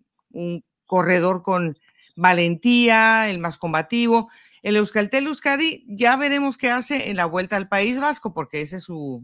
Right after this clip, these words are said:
digamos que ese es su, su patio de la casa, pero queríamos hablar con Luis Ángel Maté, que ya está en su año de retiro junto con Tomás de Ghent, pero es un corredor que tiene una perspectiva muy grande del ciclismo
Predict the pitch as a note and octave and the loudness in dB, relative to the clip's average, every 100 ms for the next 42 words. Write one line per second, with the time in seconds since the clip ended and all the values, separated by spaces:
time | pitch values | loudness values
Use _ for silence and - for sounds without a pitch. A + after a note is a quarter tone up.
0 | C3 - C#3+ D3+ E3+ - E3 D#3+ D3 C#3 | -16 -12 -8 -8 -10 -10 -10 -10 -12 -10
1 | B2+ - _ _ _ - E3 D3+ C#3+ C#3 | -12 -14 _ _ _ -6 -2 -2 -2 2
2 | F#3+ F#3+ F#3 E3 D#3 D3 A3+ A3+ F3+ A3+ | 2 2 2 0 2 -2 0 0 0 -2
3 | B3+ - - _ _ _ A#3 A#3 G#3+ A3 | -4 -8 -20 _ _ _ 4 4 4 2
4 | A3 B3+ C4+ C#4 C#4 B3 B3+ C#4 C4+ A3+ | 0 2 0 0 -2 0 0 0 0 0
5 | A#3 G#3+ B3+ A#3+ G#3+ E3 F#3+ - _ _ | -2 0 0 0 0 -2 -2 -6 _ _
6 | _ _ - F#3+ F#3+ G#3 G#3+ G#3+ G#3+ F#3 | _ _ -4 0 2 0 -2 -4 -2 -2
7 | G3 G3 F#3+ F3 D#3+ F#3+ D#3+ E3 - D#3+ | -2 -2 -2 -2 -4 -4 -2 -4 -6 -10
8 | C#3 - C#3 C#3+ D3 D#3+ F3 E3 D#3+ D#3+ | -10 -10 -8 -6 -6 -6 -6 -6 -6 -6
9 | F#3+ F3 E3+ D#3+ F3+ F3+ G#3 G#3+ - G3+ | -4 0 0 -2 -4 -6 -6 -6 -4 -2
10 | G3 G3 G#3 A3+ A3+ A3+ B3 B3 G#3+ G3+ | -2 -2 -4 -2 -2 0 -2 -4 -6 -6
11 | F3 A3 A3 G#3+ A3 G#3 G#3 G#3+ G#3 F#3+ | -6 -4 -2 0 -2 -2 -2 -2 -2 -2
12 | E3+ D#3+ - E3+ E3 E3+ F#3+ G3 G#3 | -2 -2 -6 -10 -10 -10 -8 -4 -4